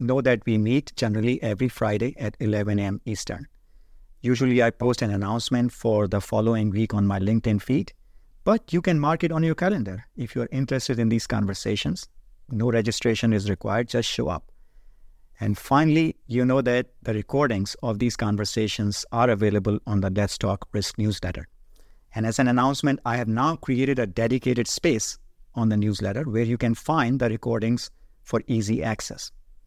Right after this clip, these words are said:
And that's actually a podcast page where you can even download these recordings to, uh, listen to at a later time. So I'm trying to create, like, a more, uh, easy, accessible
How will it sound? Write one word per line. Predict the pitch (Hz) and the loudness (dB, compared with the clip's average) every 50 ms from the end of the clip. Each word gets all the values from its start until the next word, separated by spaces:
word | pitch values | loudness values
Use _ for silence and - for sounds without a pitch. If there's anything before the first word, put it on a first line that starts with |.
| - - - - - - - - - | -20 -20 -20 -20 -20 -20 -20 -16 -4
And | - 107 101 101 | 0 0 0 2
that's | 95 107 107 107 - - | 2 2 0 2 0 0
actually | 120 - - - 113 110 | -2 0 0 0 0 2
a | 104 | 0
podcast | - - 104 107 - - - 101 95 - - - | 0 0 0 0 0 0 0 -2 -2 -2 -2 -2
page | 107 98 95 104 - - - - _ - - - - - - - | 0 0 0 -2 -6 -10 -14 -18 _ -20 -20 -20 -20 -20 -12 -6
where | 123 107 107 104 | -2 0 0 0
you | 98 98 113 | 0 0 0
can | 110 - 120 123 | 0 0 0 2
even | 131 147 160 135 | 2 4 4 4
download | 120 135 180 208 151 107 95 - - - - - | 4 4 4 4 2 0 -2 -6 -12 -18 -10 -4
these | - 117 110 107 | -2 -2 0 0
recordings | 110 104 - 113 107 101 101 101 104 - - - | -2 -2 0 0 -2 0 0 -2 -4 -4 -6 -4
to, | - 107 104 101 101 101 | -2 0 0 0 0 0
uh, | 95 95 104 - - - - | -2 -4 -6 -10 -14 -10 -4
listen | - 113 117 110 - 113 107 98 | 0 0 0 2 2 2 2 2
to | - - 101 95 104 - - | 2 0 0 0 -2 -4 -4
at | - 107 101 | -2 -2 0
a | 110 | 0
later | 98 101 98 98 92 | 0 0 0 0 -2
time. | - - - - - - - - - - - - - - - - - - - | -2 -4 -6 -6 -6 -10 -16 -20 -20 -20 -20 -20 -20 -20 -20 -20 -20 -16 -12
So | - - - 127 123 123 - | -10 -2 0 2 2 2 0
I'm | 135 123 143 165 | 0 -2 -2 -2
trying | 156 - 175 165 170 | 0 0 2 2 2
to | 165 156 | 0 -2
create, | - - 135 139 143 139 139 | -2 -2 0 0 0 0 0
like, | 131 127 120 120 | 0 -2 0 0
a | 110 | -2
more, | 107 110 117 123 123 120 110 107 | 0 0 0 0 0 0 0 -2
uh, | 104 104 101 - - | -4 -6 -8 -8 -6
easy, | 117 107 113 104 - 127 127 131 143 - - | -4 -2 -2 -2 0 0 2 2 0 -2 -6
accessible | - - - - 113 107 - - 113 101 113 113 113 113 | -8 -6 -4 -2 -2 0 0 0 0 2 2 2 0 -2